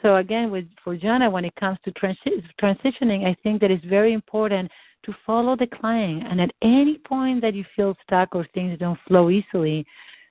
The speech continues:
or you don't know what to say, just slow down and say, Okay, let's take a deep breath. Where are you now? What's happening if you're doing matrix? What's going on with your, your inner child?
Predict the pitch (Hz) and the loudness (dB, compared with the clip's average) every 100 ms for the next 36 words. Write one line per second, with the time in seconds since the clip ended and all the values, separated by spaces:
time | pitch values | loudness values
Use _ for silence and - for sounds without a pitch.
0 | _ - - 202 190 185 180 175 160 160 | _ -20 -2 4 4 4 0 0 0 0
1 | - 170 - 233 220 175 - 214 - - | -2 -8 0 4 4 2 -2 -6 -6 -14
2 | _ _ _ - 147 156 202 240 226 233 | _ _ _ -12 -6 -4 0 2 2 0
3 | 226 196 _ 185 175 196 - 185 156 139 | -2 -4 _ 0 0 0 -2 -4 -4 -6
4 | - _ _ _ 165 170 - 160 170 190 | -12 _ _ _ -2 -2 0 0 2 0
5 | 277 - 220 202 202 202 _ _ - 156 | -2 0 4 4 4 -2 _ _ -14 -8
6 | 147 156 170 214 185 151 147 160 180 160 | -8 -8 -8 -6 -4 -2 -2 -6 -8 -4
7 | - 160 - 175 185 151 151 147 165 185 | 2 2 4 0 0 0 0 0 0 0
8 | 180 165 - 170 147 - - - - 160 | 0 -2 0 0 0 -6 -20 -18 -2 -2
9 | - 165 165 170 170 170 180 170 190 185 | 0 2 2 2 0 0 -2 0 2 2
10 | 202 226 180 175 170 180 196 - 147 139 | 0 -4 -6 -4 -2 -2 -2 2 2 2
11 | 147 | 0